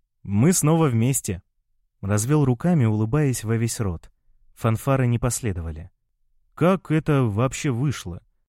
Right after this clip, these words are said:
Она была там. Ну и старые чувства вспыхнули. Объяснять такие вещи другу было как-то дико. Думаю, я всё это время любил её. Кажется, она меня простила и готова дать второй шанс, который обязан не просрать.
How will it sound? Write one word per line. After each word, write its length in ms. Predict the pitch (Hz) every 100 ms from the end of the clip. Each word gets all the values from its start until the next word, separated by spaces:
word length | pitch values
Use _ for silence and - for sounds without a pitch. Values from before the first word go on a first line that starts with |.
| _ _ _ _ _
Она 220 | - 147 165
была 320 | 135 175 127
там. 320 | - 85 80 _ _ _ _ -
Ну 200 | 170 190
и 80 | 120
старые 440 | - 139 127 107
чувства 440 | - 127 - 104 85
вспыхнули. 720 | - - 143 120 110 98 92 _ _ _ _ _
Объяснять 540 | - 95 123 - 160 156
такие 320 | 131 143 139
вещи 320 | 135 135 -
другу 400 | 113 151 147 127
было 340 | 117 120 127 110
как-то 320 | 117 - 107
дико. 500 | 104 117 - 92 95 _ _ _ _ _ _ _
Думаю, 640 | 107 107 151 139 131 123 107
я 320 | 101 131 123
всё 240 | - 139
это 160 | 131 120
время 340 | 120 131 117
любил 360 | 113 120 143 135
её. 380 | 98 90 87 - _ _ _ _ _
Кажется, 440 | - 139 131 - 123
она 120 | 127
меня 220 | 127 123
простила 540 | 117 120 - - 147 107
и 60 |
готова 380 | 95 104 135 117
дать 200 | 110 113
второй 300 | - 113 110
шанс, 360 | 104 139 131 -
который 400 | 104 123 110 101
обязан 440 | 101 110 101 98
не 80 | 98
просрать. 580 | 95 95 - 85 -